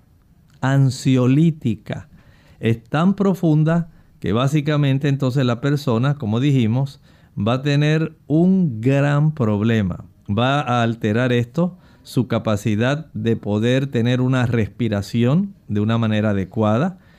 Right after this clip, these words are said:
el poder tener una coordinación muscular adecuada,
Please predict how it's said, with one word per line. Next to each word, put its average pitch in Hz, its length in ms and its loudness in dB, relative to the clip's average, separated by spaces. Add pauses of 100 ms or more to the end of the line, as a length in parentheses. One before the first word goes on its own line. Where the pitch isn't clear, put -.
(340)
el 175 240 0
poder 151 340 0
tener 147 300 0
una 151 260 0
coordinación 123 920 2
muscular 107 540 0
adecuada, 107 760 -2